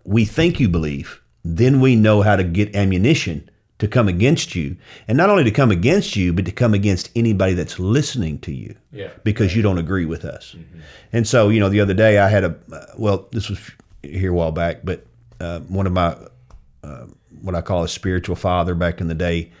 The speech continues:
Speaker 1: called me up and, uh, he said, "You know, someone said that you're preaching this." And I said, "Well, one, I, I didn't say it. It was somebody at our conference that said it."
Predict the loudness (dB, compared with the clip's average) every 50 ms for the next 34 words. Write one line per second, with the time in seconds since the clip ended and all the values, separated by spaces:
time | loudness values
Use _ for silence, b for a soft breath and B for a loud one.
0 | b b b b b b b -8 -2 0 2 2 2 2 0 0 0 0 0 -2
1 | -4 -10 -10 -8 -6 -6 -6 -8 -8 -12 -16 -12 -8 -6 -6 -4 -4 -4 -4 -4
2 | -4 -4 -2 -2 -2 0 0 0 2 2 2 2 2 2 2 2 0 0 0 0
3 | 0 2 2 0 0 0 0 0 0 2 0 0 -4 -8 -12 -16 -16 _ -12 -8
4 | -8 -6 -6 -4 -4 -2 -2 -2 -2 -4 -8 -12 -6 -2 0 2 2 2 2 2
5 | 0 -2 -4 -6 -6 -4 -4 -4 -4 -6 -12 -12 -6 -2 0 0 0 0 0 -2
6 | -2 -4 -8 -10 -14 _ _ _ -20 -14 -12 -6 -2 0 2 2 4 2 2 0
7 | -2 -4 -8 -10 -10 -10 -6 -4 -4 -2 0 0 0 -2 -2 -2 0 -2 -2 -4
8 | -6 -4 -2 -2 -2 -2 -4 -6 -8 -8 -12 -12 -10 -8 -4 -2 0 0 0 -2
9 | -8 -14 _